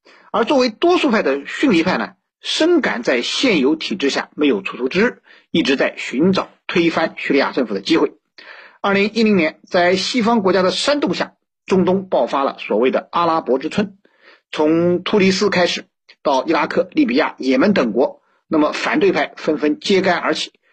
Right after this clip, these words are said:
在各国引起了大规模的骚乱。叙利亚的反对派也借此机会成功的发动群众走上街头，举行反政府游行示威活动的颜色革命。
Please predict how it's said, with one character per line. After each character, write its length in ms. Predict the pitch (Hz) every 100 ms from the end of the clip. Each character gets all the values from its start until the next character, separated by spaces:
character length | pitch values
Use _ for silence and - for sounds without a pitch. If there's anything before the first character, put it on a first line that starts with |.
| _ -
在 160 | 180
各 320 | 175 - 320
国 260 | 135 135 -
引 220 | 131 175
起 140 | 190 -
了 100 | - _
大 180 | - -
规 140 | 170
模 100 | 143
的 80 | 120
骚 220 | - 185
乱。 160 | 202 - _ _ _ _
叙 160 | - 311
利 60 |
亚 100 | 311
的 60 | 233
反 160 | - 135
对 100 | 151
派 220 | 156 -
也 280 | - 139 262 - -
借 260 | 381 262
此 180 | - -
机 200 | - 190
会 220 | 185 - _ _
成 320 | - 147 190
功 180 | 220 277
的 140 | 220
发 240 | - - 156
动 160 | 143
群 160 | - 131
众 240 | 180 - -
走 160 | 110
上 260 | 98 127 104
街 180 | - 196
头， 280 | 135 117 - - _ -
举 80 | 120
行 220 | 151 -
反 320 | - - 117
政 160 | 104 -
府 140 | 127
游 160 | 117 143
行 160 | 127
示 160 | 127 180
威 160 | 156
活 160 | 151 147
动 120 | 170
的 200 | 127 -
颜 180 | 98 120
色 120 | 151
革 100 | 110
命。 200 | 123 -